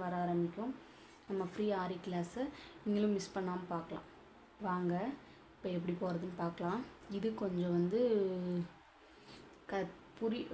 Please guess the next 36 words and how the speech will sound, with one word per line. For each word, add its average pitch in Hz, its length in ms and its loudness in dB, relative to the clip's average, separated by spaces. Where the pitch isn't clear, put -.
அஹ், 190 520 -2
புரிஞ்சுக்கிறது 208 500 0
கஷ்டமா 190 440 -2
கூட 196 180 -2
இருக்கலாம். 175 380 -2
எனக்கு 202 180 -2
ஃபர்ஸ்ட் 185 280 -4
அப்படி 180 180 -2
தான் 190 180 0
இருந்துச்சு. 175 420 0
அஹ், 190 280 0
ஆனா 208 140 0
ஈஸியா 220 340 2
தான் 196 100 6
இருக்கும். 175 220 0
கத்துக்கிட்ட 185 360 -2
பின்னாடி 196 320 2
ரொம்பவே 180 380 4
ஈஸியா 180 280 -4
இருந்துச்சு. 165 280 -4
வாங்க, 196 200 2
எப்படி 175 240 -2
போடுறதுன்னு 190 400 0
பார்க்கலாம். 180 540 0
இப்போ 226 220 -4
நான் 175 160 0
பேனாலேயே 196 500 2
வரைஞ்சு 170 300 -2
காட்டுறேன். 185 300 -2
அதுக்கு 175 180 -2
மேல 180 180 -4
வந்து 180 240 0
நூல்ல 180 340 -2
அப்புறமா 175 300 -2
போட்டு 175 240 -6
காட்டுறேன். 180 360 -4